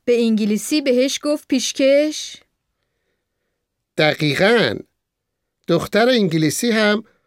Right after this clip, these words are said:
Speaker 2: با هیجان عجیبی گفت: "مطمئنی؟"
Speaker 1: به به، پس تلفن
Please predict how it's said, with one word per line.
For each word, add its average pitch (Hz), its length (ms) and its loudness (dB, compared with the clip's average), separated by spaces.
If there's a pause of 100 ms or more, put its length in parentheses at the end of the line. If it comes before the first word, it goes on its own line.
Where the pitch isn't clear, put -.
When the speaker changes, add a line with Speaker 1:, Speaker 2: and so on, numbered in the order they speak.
(180)
Speaker 2:
با 156 160 4
هیجان 151 720 2
عجیبی 151 580 0
گفت: 196 520 0 (300)
"مطمئنی؟" 202 920 0 (1300)
Speaker 1:
به 302 320 -2 (140)
به، 143 360 -6 (400)
پس 262 240 0
تلفن 285 560 0